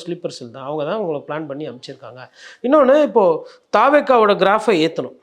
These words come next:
தாவேக்கா கிரோ-, கிராஃப் எங்கேருந்து ஏத்தணும்னா, ஜீரோல இருந்து முப்பத்தெட்டு சதவீதம், நாற்பது சதவீதம் வரலும் ஏத்தணும்.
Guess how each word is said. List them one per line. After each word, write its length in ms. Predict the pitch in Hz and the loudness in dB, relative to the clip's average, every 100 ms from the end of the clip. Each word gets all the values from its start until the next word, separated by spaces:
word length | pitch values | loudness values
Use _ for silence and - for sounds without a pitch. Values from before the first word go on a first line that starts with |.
| _ _ _ _ _ _ _ 180 | _ _ _ _ _ _ _ 2
தாவேக்கா 320 | 233 269 262 | 4 4 4
கிரோ-, 360 | 226 233 214 214 | 4 4 4 0
கிராஃப் 280 | 185 214 220 190 | 0 0 2 0
எங்கேருந்து 380 | 233 247 247 | 4 4 4
ஏத்தணும்னா, 580 | 190 185 156 131 185 233 - _ _ - 143 | 0 0 -2 0 -2 -4 -12 _ _ -14 -4
ஜீரோல 420 | 165 262 285 269 220 | 2 6 6 6 6
இருந்து 640 | 180 165 143 208 240 - _ _ _ _ _ | 4 2 -2 -2 -4 -8 _ _ _ _ _
முப்பத்தெட்டு 680 | 202 202 320 - 277 196 240 | -4 2 0 2 0 0 0
சதவீதம், 460 | 240 240 269 269 | 2 4 4 4
நாற்பது 380 | 226 220 233 254 | 4 2 4 2
சதவீதம் 440 | 233 220 220 202 190 | 4 2 4 2 2
வரலும் 220 | 196 233 | 2 0
ஏத்தணும். 360 | 143 - - | -2 -6 -14